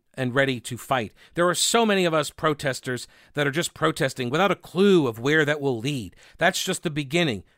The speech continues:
That's the, uh, uh, that's where the fight starts. If that's as far as you can take it, thank you for your participation, but please stand aside and support the ones that are willing to fight. I am one hundred percent Antifa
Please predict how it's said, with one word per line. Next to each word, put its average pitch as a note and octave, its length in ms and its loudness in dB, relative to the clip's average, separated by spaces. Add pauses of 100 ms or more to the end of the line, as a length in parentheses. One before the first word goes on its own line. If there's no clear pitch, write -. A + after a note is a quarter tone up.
(160)
That's D#3 340 -2
the, D#3+ 260 -6
uh, C3+ 300 0
uh, B2+ 220 -2
that's E3 520 -2 (280)
where E3 260 0
the D#3 100 -6
fight D#3 320 -2
starts. - 600 -4 (280)
If B2+ 180 -10
that's E3 320 -4
as C#3+ 100 -4
far F#3 320 -2
as D#3 140 -2
you F3+ 80 -4
can D3 160 -6
take F#3 320 -2
it, F#3+ 160 0 (180)
thank E3+ 300 -4
you F3+ 60 -6
for - 120 -6
your D#3+ 180 -2
participation, F3 920 -2 (180)
but C#3+ 180 -2
please F#3+ 260 0
stand F3+ 320 0
aside F3 400 2
and C#3+ 140 -2
support F3 460 -2
the D3 80 -2
ones D3+ 280 0
that C3+ 120 0
are B2 100 0
willing F3+ 300 2
to F3 80 -2
fight. B2 320 0
I D3 100 2
am B2 160 0
one F#3+ 240 4
hundred G3+ 400 2
percent E3+ 400 0
Antifa F3+ 680 0